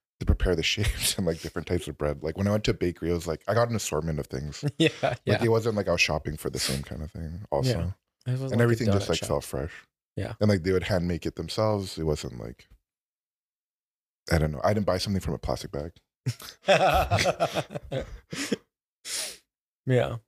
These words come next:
Speaker 1: And, like, I remember even, like, milk tasting different. Coming back, it was like, hmm. Even
Speaker 2: Yes.
Speaker 1: from, even from Canada, I was like, "It's
Speaker 2: Yes.
Speaker 1: a little different."
Speaker 2: Yeah. Wait, what, what,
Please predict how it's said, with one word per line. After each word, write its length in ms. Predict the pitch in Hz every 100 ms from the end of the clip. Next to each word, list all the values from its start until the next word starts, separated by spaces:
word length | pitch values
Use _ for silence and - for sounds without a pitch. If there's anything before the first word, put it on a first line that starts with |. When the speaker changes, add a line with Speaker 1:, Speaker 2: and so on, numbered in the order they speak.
| _ _ _ -
Speaker 1:
And, 120 | 85
like, 140 | 76
I 40 | 85
remember 480 | 92 92 87 76 - _ _ _ _
even, 260 | 101 95 90
like, 180 | 73 -
milk 440 | 92 90 92 - -
tasting 420 | 98 87 - 85
different. 520 | 82 - 80 73 - _ -
Coming 240 | 92 80
back, 240 | 71 71
it 40 | 76
was 100 | 71
like, 140 | 62 _
hmm. 80 | 104 98 - _ - - - _ -
Even 120 | 107 165
Speaker 2:
Yes. 260 | 131 -
Speaker 1:
from, 60 | 131
even 120 | 151
from 160 | 151 120
Canada, 560 | - 80 85 73 71 - -
I 40 |
was 120 | 85
like, 100 | 82 - -
"It's 60 | -
Speaker 2:
Yes. 140 | 147 139
Speaker 1:
a 20 |
little 180 | 82 -
different." 280 | - 71 - _ _ _ _ _ _
Speaker 2:
Yeah. 260 | 127 120 110 - -
Wait, 120 | 139 135
what, 220 | 139 -
what, 180 | 143